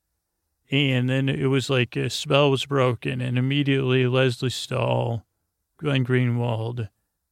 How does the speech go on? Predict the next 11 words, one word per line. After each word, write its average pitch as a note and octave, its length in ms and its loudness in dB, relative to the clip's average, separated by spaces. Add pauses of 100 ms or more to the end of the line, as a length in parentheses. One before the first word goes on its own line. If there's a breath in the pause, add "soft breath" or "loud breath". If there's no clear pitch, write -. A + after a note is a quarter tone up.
(120)
Eddie C#3 160 -2
Snowden, B2+ 600 2
and, B2+ 480 -2
uh, B2 160 -4
Morley B2+ 300 0
Safer, B2+ 380 0
they B2+ 340 2
went B2+ 440 -2
into B2+ 340 -2
action B2+ 440 -2
mode. A#2 580 -8